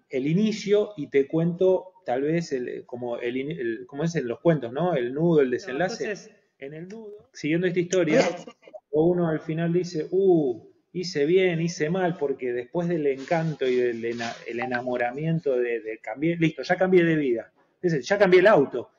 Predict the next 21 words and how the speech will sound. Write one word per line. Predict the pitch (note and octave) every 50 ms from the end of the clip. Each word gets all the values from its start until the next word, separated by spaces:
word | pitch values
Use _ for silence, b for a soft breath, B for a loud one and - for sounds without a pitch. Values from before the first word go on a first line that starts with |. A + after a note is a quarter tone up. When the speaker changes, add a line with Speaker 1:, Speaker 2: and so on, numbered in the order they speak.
| _ _
Speaker 1:
está | _ - F3+
buenísimo, | E3+ E3+ F#3+ B3 B3+ - F3 E3 C3+ B2+
pero | C#3 D3+ D3+
no | E3+ E3+
me | D#3+
alcanza | E3 E3+ F3+ E3+ D#3+
para | C#3 C3+ B2+
pagar | C3 C3 C3+
el | C3+ C3
seguro, | - B2 B2+ C3 C#3 C#3+ C#3+ C#3 C3+ C3
la | C3 C#3 C#3
nafta, | D3 E3 D#3+ D3+ C#3+ - - - A#2+
¿viste? | C3 D#3 F3 E3+ - D3+
Entonces, | C#3 E3 F3 - - G#3 F3+ - - B B B B B B B B
decís, | B D3+ D#3+ D#3+ F#3+ G3 F3+ - - - _ _ -
"¿Y | D#3+
ahora | D#3+ G3 B3+ - E3+ E3+
qué | D#3 F#3 A3+
hago?". | B3 F#3+ D3 A#2+ A#2+
Y | A#2+ -
ahí, | A2 C#3 F3 G3+ A3+